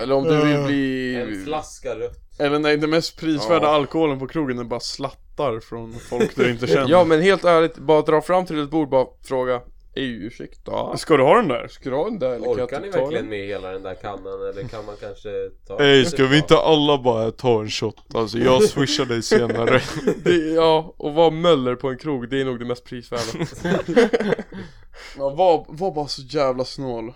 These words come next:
Speaker 4: och skäms
Speaker 2: bara
Speaker 4: inte,
Speaker 2: broke.
Speaker 4: så brukar det lösa, lösa
Speaker 2: Grejen är
Speaker 4: sig.
Speaker 2: att om man är broke så hittar man alltid det som är mest O P, alltså.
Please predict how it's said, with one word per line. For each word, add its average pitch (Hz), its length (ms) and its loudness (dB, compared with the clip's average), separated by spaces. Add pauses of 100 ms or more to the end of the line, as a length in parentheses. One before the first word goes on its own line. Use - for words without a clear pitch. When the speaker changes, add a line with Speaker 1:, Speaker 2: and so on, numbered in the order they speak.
(280)
Speaker 4:
och 110 60 -14
skäms 120 300 -4
Speaker 2:
bara 120 100 6
Speaker 4:
inte, 110 200 -4
Speaker 2:
broke. 113 400 -2
Speaker 4:
så - 160 -10
brukar 135 300 -4
det 131 80 0
lösa, 123 480 -2
lösa 127 200 -2
Speaker 2:
Grejen 143 140 -4
är 135 60 -4
Speaker 4:
sig. 120 60 -8
Speaker 2:
att 120 60 -8
om 135 120 -10
man 131 220 -6
är 151 360 0
broke 120 480 -4
så 117 120 -10
hittar 139 420 -10
man 117 100 -6
alltid 113 260 -12
det 113 80 -12
som 123 220 -18
är 117 180 -12
mest 110 360 -12
O 117 180 -10 (120)
P, 123 120 -6
alltså. 113 300 -12